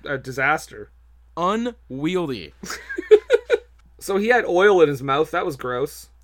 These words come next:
Speaker 2: Uh, you know what? And he tore that engine apart. He took out a piston.
Speaker 1: And got flattened and survived.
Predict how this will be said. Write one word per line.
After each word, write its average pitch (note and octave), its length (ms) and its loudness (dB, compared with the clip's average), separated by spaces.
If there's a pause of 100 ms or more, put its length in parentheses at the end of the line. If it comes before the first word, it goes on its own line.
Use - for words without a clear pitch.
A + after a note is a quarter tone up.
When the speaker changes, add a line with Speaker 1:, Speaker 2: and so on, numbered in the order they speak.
(140)
Speaker 2:
Uh, F3+ 260 -18 (300)
you C#4+ 80 -14
know E4+ 120 -8
what? E4+ 320 -4
And A#3+ 180 -6 (460)
he - 220 -8 (200)
tore G#3+ 380 0
that D3+ 260 -6
engine D3+ 300 -10
apart. C#3 420 -8 (580)
He A3 200 -4
took - 260 -6
out C4 160 2
a G3 60 -2
piston. - 580 -2 (1000)
Speaker 1:
And G3 160 4
got G3 220 4
flattened F3 560 4
and C#3 220 -6
survived. A2+ 640 -6